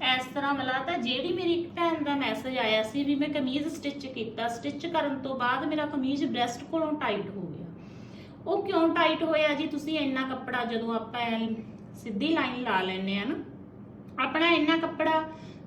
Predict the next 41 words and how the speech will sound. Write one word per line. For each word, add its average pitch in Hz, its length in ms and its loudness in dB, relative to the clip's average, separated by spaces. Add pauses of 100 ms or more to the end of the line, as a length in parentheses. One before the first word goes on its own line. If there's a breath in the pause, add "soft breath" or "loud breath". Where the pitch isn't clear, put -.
ਦੇਖੋ 302 360 2
ਟਾਈਟ 277 300 4
ਹੋ 254 180 2
ਜਾਣਾ, 175 300 -2
ਕਿਉਂਕਿ 262 380 -2
ਆਪਣਾ 285 220 2
ਬ੍ਰੈਸਟ 233 420 2
ਦੇਖੋ 285 360 -2
ਆਹ 262 200 4
ਵਾਲੀ 302 220 2
ਚੀਜ਼ 254 320 -2
ਦੇ 226 120 0
ਬਰਾਬਰ 196 420 -2
ਹੁੰਦੀ 233 420 0
ਹੈਗੀ। 262 320 -2 (420 loud breath)
ਆਪਣਾ 277 260 2
ਇੰਨਾ 294 280 6
ਕੱਪੜਾ 294 380 0
ਫਿਟਿੰਗ 285 360 -2
ਦੇ 269 100 0
ਵਿੱਚ 214 400 0
ਆ 240 200 2
ਗਿਆ, 226 200 2
ਸਿਲਾਈ 220 460 0
ਦੇ 220 200 2
ਅੰਦਰ 220 280 0
ਆ 240 200 2
ਗਿਆ, 220 220 2 (300)
ਤਾਂ 254 80 0
ਆਪਣਾ 240 260 -2
ਕਮੀਜ਼ 254 380 -2
ਆਪਣੇ 254 340 -2
ਆਪ - 260 -4
ਟਾਈਟ 185 280 -4
ਹੋਣਾ। - 280 -8 (800 loud breath)
ਆਪਾਂ 247 380 4 (120)
ਇੱਥੋਂ 233 380 -6 (200)
ਜਦੋਂ 226 260 0
ਸਿਲਾਈ 220 420 -2
ਲਾਉਣੀ 180 460 -2
ਆ, 240 80 -4